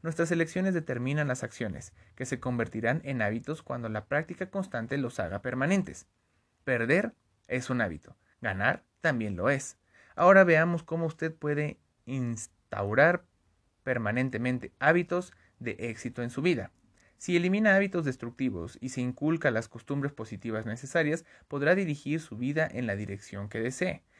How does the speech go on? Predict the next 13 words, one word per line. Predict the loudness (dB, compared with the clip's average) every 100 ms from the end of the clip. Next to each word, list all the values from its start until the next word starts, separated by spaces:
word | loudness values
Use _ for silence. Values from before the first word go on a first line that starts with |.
| _ -6
llevarla | -2 2 2 4 4 4
a | 2
las | -2 -4
cotas | -8 -6 -4 -2
más | -2 0
altas | -2 -4 -8
de | -8
su | -8
imaginación. | -8 -8 -10 -8 -6 -8 -10 _ _ _ _ _
Déjeme | -8 -6 -4 -2
enseñarle | -4 -6 -2 0 0 -4
cómo | -2 -2 0 -2
hacerlo. | -6 -12 -14 -20